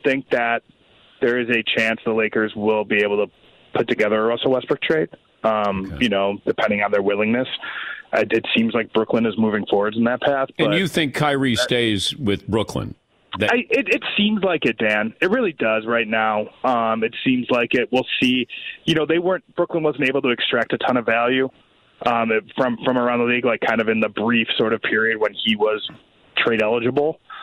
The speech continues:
Speaker 1: Um, we'll see if that changes closer to the trade deadline. We'll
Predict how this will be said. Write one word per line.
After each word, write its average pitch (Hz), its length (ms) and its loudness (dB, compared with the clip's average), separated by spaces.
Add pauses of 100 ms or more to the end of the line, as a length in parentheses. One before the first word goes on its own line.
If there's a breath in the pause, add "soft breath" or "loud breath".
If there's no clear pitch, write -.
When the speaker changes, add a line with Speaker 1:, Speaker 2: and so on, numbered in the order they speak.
(300 loud breath)
Speaker 1:
Um, 107 400 0
we'll 123 220 0 (100)
see 131 140 2
if 123 100 -6
that 123 200 0
changes 127 520 0 (320)
closer 139 220 0
to 143 80 0
the 139 80 2
trade 139 240 -2
deadline. 139 360 0
We'll 117 120 0